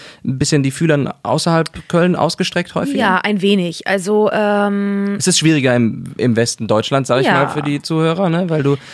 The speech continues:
Speaker 1: du hast nicht diese Massenproduktion wie in Berlin und auch
Speaker 2: Richtig.
Speaker 1: nicht die, leider nicht die hochkarätigen, in Anführungsstrichen, also qualitativ hochwertig wird hier auch produziert, aber es sind halt jetzt nicht Game of Thrones oder Simpsons
Speaker 2: Ja.
Speaker 1: oder Family Guy würden nicht
Speaker 2: Ja,
Speaker 1: hier
Speaker 2: zumindest nicht
Speaker 1: produziert.
Speaker 2: ständig
Speaker 1: Ja,
Speaker 2: so, ne?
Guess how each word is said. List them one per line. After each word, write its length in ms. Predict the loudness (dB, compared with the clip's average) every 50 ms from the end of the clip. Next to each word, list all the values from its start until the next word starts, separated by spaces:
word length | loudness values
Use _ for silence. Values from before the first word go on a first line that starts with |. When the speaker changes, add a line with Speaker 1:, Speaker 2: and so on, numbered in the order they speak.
| -20 -20 -16
Speaker 1:
du 260 | -14 -10 -2 0 2
hast 160 | 2 2 0
nicht 140 | -2 -4 -2
diese 200 | -2 -2 0 0
Massenproduktion 720 | 0 0 -2 -2 -4 -4 -2 -2 -2 -2 -2 -2 0 0 2
wie 60 | 2
in 100 | 2 2
Berlin 340 | 2 2 0 0 0 -2 -2
und 140 | -2 -2
auch 140 | -2 -2 0
Speaker 2:
Richtig. 280 | 0 -2 -2 -2 -4 -4
Speaker 1:
nicht 200 | -2 -2 -4 -4
die, 560 | -8 -20 -20 -20 -20 -20 -20 -20 -20 -10 -4
leider 260 | -2 0 2 4 4
nicht 180 | 2 2 0 -2
die 200 | -2 -2 -2 -4 -8
hochkarätigen, 1040 | -12 -18 -12 -4 -2 -2 -2 -2 -2 -4 -4 -2 0 -2 -2 -2 0 0 2 2 2
in 100 | 0 0
Anführungsstrichen, 720 | 0 -2 -2 0 -2 -2 -2 -2 -4 -4 -4 -2 -4 -2
also 220 | -2 -4 -4 -4 -8 -8
qualitativ 540 | _ -2 -2 -2 0 0 0 0 0 0 2
hochwertig 480 | 0 0 2 2 0 2 0 -2 -2 0
wird 140 | -2 0
hier 120 | 0 0 0
auch 140 | 0 -2 -2
produziert, 500 | 0 0 0 0 -2 -2 -4 -4 -2 -2
aber 200 | 0 0 0 0
es 100 | 0 0
sind 160 | -4 -2 -2
halt 160 | -4 -4 -4
jetzt 160 | -6 -4 -2
nicht 260 | -2 -4 -4 -6 -10 -20 -20 -20 -20 -20 -20 -20 _ _ _ _ _ -14 -6
Game 240 | -2 0 2 2
of 140 | 2 2 2
Thrones 320 | 2 2 4 4 2 2 2
oder 160 | 2 0 0 -2 -6 -6
Simpsons 480 | -2 -2 -2 0 2 2 0 0 2
Speaker 2:
Ja. 60 | 2
Speaker 1:
oder 100 | 0 2
Family 240 | 2 2 2 2 2
Guy 160 | 2 2 2
würden 180 | 2 0 2 2
nicht 140 | 0 0 0
Speaker 2:
Ja, 80 | 0
Speaker 1:
hier 120 | 0 0 0
Speaker 2:
zumindest 260 | 0 2 2 2 2
nicht 140 | 0 -2 -2
Speaker 1:
produziert. 220 | -2 -2 -2 -2 -2
Speaker 2:
ständig 160 | -4 -2 -2
Speaker 1:
Ja, 120 | -2 -2
Speaker 2:
so, 160 | -2 -2 -6
ne? 200 | -6 -6 -6 -6